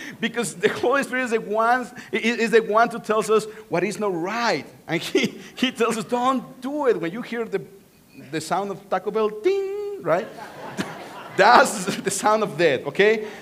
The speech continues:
So <laughs> don't do it. But the Holy Spirit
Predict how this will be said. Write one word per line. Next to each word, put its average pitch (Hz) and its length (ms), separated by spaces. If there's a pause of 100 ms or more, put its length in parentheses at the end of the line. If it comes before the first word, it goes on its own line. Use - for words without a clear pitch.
(100)
So 214 220 (120)
<laughs> 147 120
don't 240 280
do 269 160
it. 196 160 (2250)
But 233 720
the 190 120
Holy 285 500
Spirit 196 680